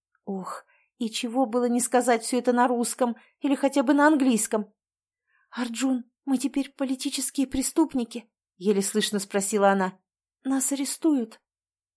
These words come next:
Но в ответ она поняла, что парень улыбнулся. "Нет, Наташа, мы смогли убедить военных сложить оружие.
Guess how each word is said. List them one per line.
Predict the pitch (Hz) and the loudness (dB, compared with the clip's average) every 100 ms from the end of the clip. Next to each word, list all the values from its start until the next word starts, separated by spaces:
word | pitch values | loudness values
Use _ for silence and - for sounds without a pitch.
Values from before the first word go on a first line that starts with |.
| _ - | _ -4
Но | 202 | 2
в | 208 | 4
ответ | 220 277 330 | 4 2 2
она | 254 247 | 2 2
поняла, | 254 226 220 247 | 0 2 2 2
что | - 233 | 0 -2
парень | 196 190 196 | 0 0 -2
улыбнулся. | 196 196 190 185 170 190 - _ _ _ _ _ 180 | -2 -2 -4 -6 -6 -8 -10 _ _ _ _ _ -6
"Нет, | 196 196 | -2 -2
Наташа, | 180 170 175 - - _ _ - | -2 -4 -4 -6 -10 _ _ -6
мы | 226 | -2
смогли | 233 254 240 262 | 0 0 2 2
убедить | 233 185 190 202 196 | 2 0 -4 -4 0
военных | 196 208 226 190 - | 0 2 0 0 -2
сложить | 202 196 202 202 | 0 2 0 0
оружие. | 190 202 175 175 | 0 0 -2 -4